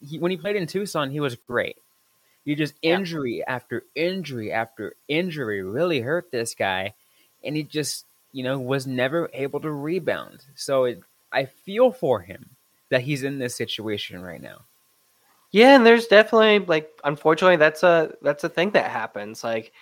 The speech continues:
Speaker 2: injuries can take out, uh, a player's development, and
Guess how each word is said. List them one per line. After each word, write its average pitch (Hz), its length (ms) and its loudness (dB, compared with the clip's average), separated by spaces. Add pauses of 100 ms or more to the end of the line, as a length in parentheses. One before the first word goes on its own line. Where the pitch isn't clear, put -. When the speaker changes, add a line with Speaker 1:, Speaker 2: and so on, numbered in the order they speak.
(320)
Speaker 2:
injuries 156 480 2
can 151 160 -2
take 135 260 0
out, 143 340 6 (340)
uh, 120 380 4 (100)
a 135 100 -4
player's 147 500 2
development, 135 760 2
and 117 220 -10